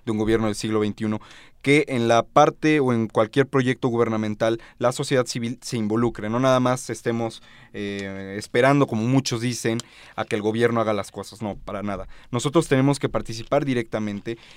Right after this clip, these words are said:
dar nuestra opinión, bien fundamentada por supuesto, y el gobierno debe de ser receptivo a esta misma opinión, debe de saber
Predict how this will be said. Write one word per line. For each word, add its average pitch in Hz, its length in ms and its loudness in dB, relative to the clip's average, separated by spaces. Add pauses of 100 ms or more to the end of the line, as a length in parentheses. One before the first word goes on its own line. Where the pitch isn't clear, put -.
(360)
dar 165 220 8
nuestra 143 260 2
opinión, 120 540 0 (280)
bien 120 220 -4
fundamentada 117 520 0
por 120 120 -10
supuesto, 117 540 -4 (480)
y 160 260 0 (520)
el 120 220 0
gobierno 139 480 4
debe 131 160 2
de 117 100 2
ser 123 160 -4
receptivo 110 440 -4
a - 20 -2
esta 110 160 -6
misma 107 220 -4
opinión, 113 440 -2
debe 117 180 2
de 110 120 -2
saber 123 480 2